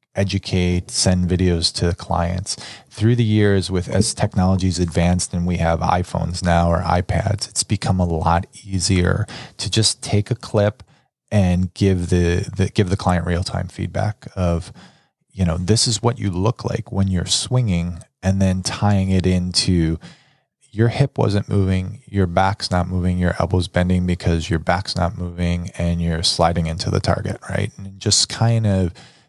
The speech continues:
being able to show them the video and also show them the deficits that I was finding in a clinical exam. So tying that technology has gotten a lot easier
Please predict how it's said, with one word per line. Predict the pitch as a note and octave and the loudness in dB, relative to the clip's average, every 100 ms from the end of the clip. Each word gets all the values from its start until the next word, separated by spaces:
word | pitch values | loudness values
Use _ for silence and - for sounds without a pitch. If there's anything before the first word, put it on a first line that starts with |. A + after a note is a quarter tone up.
| _ | _
being | A#2 A#2+ | 0 2
able | A#2 A#2 A2+ | 2 2 0
to | - G#2+ G2 F2+ F2 | 0 2 2 0 -4
show | - - A#2+ | -2 2 4
them | B2 A#2 | 2 0
the | G#2+ | 0
video | F#2 F#2+ G2 G2+ A#2+ A#2+ - _ _ - | 2 2 2 0 -2 -4 -10 _ _ -2
and | G2 F2 | -2 0
also | G#2 G#2+ - G2 | 0 2 0 0
show | - - G#2+ G#2 | 0 2 2 2
them | G2+ G2 F#2+ F#2 F2 | 0 0 0 -2 -4
the | F2 | -4
deficits | E2+ G2+ B2+ G#2+ F#2+ | 0 0 0 -4 -4
that | F#2+ | -6
I | F#2 | -4
was | F#2 | -4
finding | F#2+ F#2 F#2 | -2 -2 -4
in | F2 | -6
a | F2 | -8
clinical | - F#2+ F2+ A2 | -6 -8 -6 -6
exam. | F#2+ G2+ F#2 | -4 -6 -6
So | - A2 | -8 -10
tying | - G2+ G2 | -6 -4 -2
that | G2 E2+ | -4 -4
technology | - F2 F2+ E2+ E2+ F2 | -6 -8 -6 -4 -4 -6
has | E2+ | -6
gotten | F#2+ F#2 | -6 -6
a | F2+ | -4
lot | F2 F2 F2 | 0 0 0
easier | F2+ E2 F2 E2+ E2+ | -6 -10 -10 -8 -8